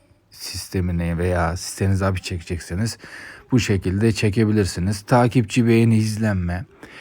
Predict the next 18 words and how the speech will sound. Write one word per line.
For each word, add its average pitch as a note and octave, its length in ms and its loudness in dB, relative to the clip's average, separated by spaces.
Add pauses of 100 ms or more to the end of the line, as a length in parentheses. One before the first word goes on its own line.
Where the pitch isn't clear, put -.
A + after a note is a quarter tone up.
(160)
TikTok A#2 460 4
takipçi, A#2 560 2
beğeni, A2 360 4
izlenme, G#2 600 0
Facebook G#2+ 520 0
gibi G#2 360 0
ve A2 200 2 (600)
diğer, A#2+ 460 4
e, F2+ 280 0
servisleri F#2+ 720 0
de G#2 80 2
ekleyeceklerini F#2 800 -4
söylediler. G2 680 -2 (500)
Zamanla G2+ 800 0 (120)
daha F#2 260 4
da G#2 280 0 (680)
servis G2 720 0
gelecek. G2+ 640 0